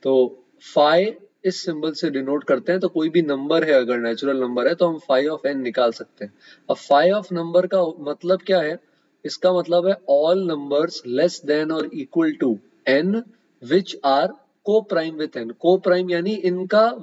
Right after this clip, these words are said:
वन के अलावा कोई और factor common नहीं हो सकता। एचसीएफ़ इन दोनों का क्या आना चाहिए, वन। ऐसे कितने number हैं उसको ये count कर लेगा,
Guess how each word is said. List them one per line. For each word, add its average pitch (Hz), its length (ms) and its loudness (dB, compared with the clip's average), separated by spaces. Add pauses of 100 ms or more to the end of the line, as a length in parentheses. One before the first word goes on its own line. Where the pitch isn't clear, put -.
वन 190 240 -2
के 233 140 -2
अलावा 156 480 4 (420)
कोई 180 180 0 (140)
और 180 300 2
factor 202 600 -4 (260)
common 160 440 -2 (360)
नहीं 170 400 0
हो 143 140 -2
सकता। - 440 -6 (120)
एचसीएफ़ 175 540 0
इन 156 120 -4
दोनों 139 240 -2
का 139 120 0
क्या 135 180 2
आना 123 200 -4
चाहिए, 151 220 0
वन। 127 280 0 (320)
ऐसे 196 260 2
कितने 240 440 -2
number 208 400 0
हैं 220 140 -2
उसको 185 260 -2
ये 175 120 2
count 135 300 0
कर 120 180 -8
लेगा, 104 240 -8